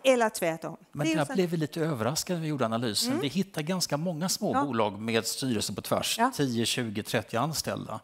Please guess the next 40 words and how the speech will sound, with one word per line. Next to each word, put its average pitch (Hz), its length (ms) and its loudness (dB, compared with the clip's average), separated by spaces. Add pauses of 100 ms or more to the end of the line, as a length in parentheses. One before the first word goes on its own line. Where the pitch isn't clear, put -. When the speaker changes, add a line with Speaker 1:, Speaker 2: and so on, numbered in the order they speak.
(580)
Speaker 2:
Sen 139 260 -2
började 135 80 0
jag 127 60 -6
titta 143 180 -4
på 113 60 -4
vilka 123 180 -2
bolag 113 360 -4
det 113 60 -2
var, 127 280 0 (420)
det 120 80 -4
var 139 140 0
nästan 120 400 -2
uteslutande 110 640 -4
små 110 340 -4
dotterbolag 107 800 -2
Speaker 1:
Ja. 165 60 -8
Speaker 2:
till 131 120 2
stora 123 340 -2
bolag 107 400 0
i 120 40 4
det 120 60 4
andra 107 180 0
landet. 104 540 -2 (260)
Så - 160 0
att - 180 2
när 135 240 4 (180)
Scania 147 560 2
ska - 160 -2
ha 127 40 4
ett - 160 -4 (180)
dotterbolag 107 640 -2
i 107 120 0
Danmark 113 520 2
så 131 160 -2
har 113 200 0
man 147 160 0
ett - 80 -6
litet, 131 380 -6
eh, 117 100 -4
ledningskontor 117 840 -2